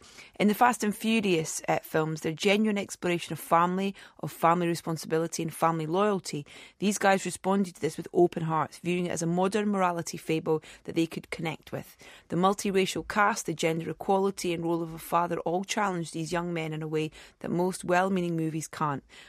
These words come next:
Of course, the body glorification stuff was troublesome, as was the violence. However, the film still started a conversation, and that's good, surely. P S, as we left the cinema, one lad commented about the last scene,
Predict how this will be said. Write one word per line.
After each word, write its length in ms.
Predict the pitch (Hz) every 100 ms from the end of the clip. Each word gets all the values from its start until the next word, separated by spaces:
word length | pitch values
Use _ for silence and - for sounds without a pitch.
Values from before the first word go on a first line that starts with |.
| -
Of 100 | -
course, 220 | - 180
the 100 | -
body 300 | 160 196 202 202
glorification 680 | 190 180 165 - 165 -
stuff 360 | 160 - 160 - -
was 200 | 160 -
troublesome, 560 | 170 - 160 156 151
as 120 | 147
was 120 | 156 151
the 40 |
violence. 480 | 151 151 151 139 -
However, 280 | 160 151 156
the 80 | 151
film 300 | 165 165 156 - - -
still 300 | - 190 196
started 520 | - 190 170 - 156
a 40 |
conversation, 840 | - 170 156 156 - 190 - 143 143 - - -
and 160 | 143
that's 280 | 135 147 -
good, 260 | - 143 131
surely. 480 | - 143 139 131 - - - _ _
P 180 | - 202
S, 160 | 170 -
as 120 | 170
we 60 | 175
left 220 | 190 -
the 60 |
cinema, 360 | - 180 165 156
one 220 | 156 165
lad 240 | 170 165 -
commented 380 | 165 160 160 170
about 160 | 165
the 60 | 156
last 260 | 156 151 -
scene, 200 | 165